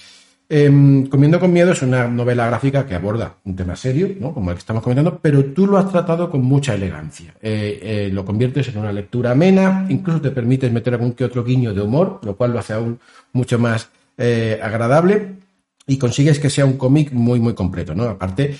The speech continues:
en las últimas páginas, pues ofreces consejos muy útiles, contactos muy valiosos para las personas que puedan sufrir una situación similar a la que tú explicas, ¿no? Este cómic es tan bueno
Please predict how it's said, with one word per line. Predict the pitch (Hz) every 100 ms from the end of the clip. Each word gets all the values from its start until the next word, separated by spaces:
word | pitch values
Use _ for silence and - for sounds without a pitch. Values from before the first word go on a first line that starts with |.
| - -
en |
las | 113 92
últimas | 110 101 120 113
páginas, | - 135 147 170 196 - _
pues | - 110
ofreces | 104 101 110 92 95
consejos | 101 92 90 95
muy | 87 110
útiles, | 185 175 170 170 - - _
contactos | 117 101 - 139 139 107 98 _ _ _
muy | 131
valiosos | 123 120 127 127
para | 107
las | 101
personas | 95 90 117 98
que | 95
puedan | 95 92
sufrir | 95 90 101 98
una | 82
situación | - 92 - 98 95 - -
similar | - 98 101 107
a | 101
la | 92
que | 92
tú | 92 95 98 92
explicas, | - - - 175 180
¿no? | 170 196 - - - - - _
Este | 135 - 196 196
cómic | 190 175 170 165 - -
es | 131 139 - -
tan | - 98 98
bueno | 131 165 131 - -